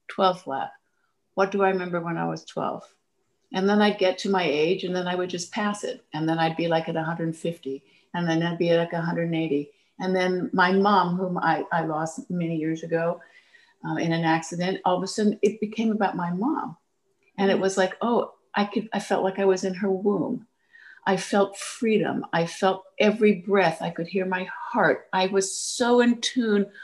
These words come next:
Speaker 1: with rhythm. It took me the same amount of strokes for two hundred and forty laps. Like, I never, de-, you know, I was fourteen stroke. I mean, I never detoured. I was just in this zone. People would come and watch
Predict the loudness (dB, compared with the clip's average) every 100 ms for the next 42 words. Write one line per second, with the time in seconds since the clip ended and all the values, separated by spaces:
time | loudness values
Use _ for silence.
0 | -20 2 2 2 -2 2 4 4 0 -4
1 | -10 _ _ _ _ _ -6 -4 0 0
2 | 2 2 2 2 0 2 4 4 4 4
3 | 4 2 0 2 4 2 -6 -6 -6 -2
4 | 2 2 4 4 2 0 0 2 4 6
5 | 6 4 2 -2 -14 _ _ _ -4 -4
6 | 2 2 4 4 2 2 2 0 -6 -12
7 | -8 -6 -4 -4 -4 -2 -2 -2 0 0
8 | 0 -2 0 0 0 -2 -2 0 0 -2
9 | -2 -2 -2 -2 -2 -4 -4 -8 -8 -6
10 | -4 0 0 2 0 -4 -8 -10 -6 -2
11 | 0 -2 -4 _ _ _ _ _ _ 2
12 | 6 6 4 -4 0 2 4 2 0 -6
13 | -2 -2 0 -2 -2 -2 0 0 2 0
14 | 0 -2 0 0 -4 -10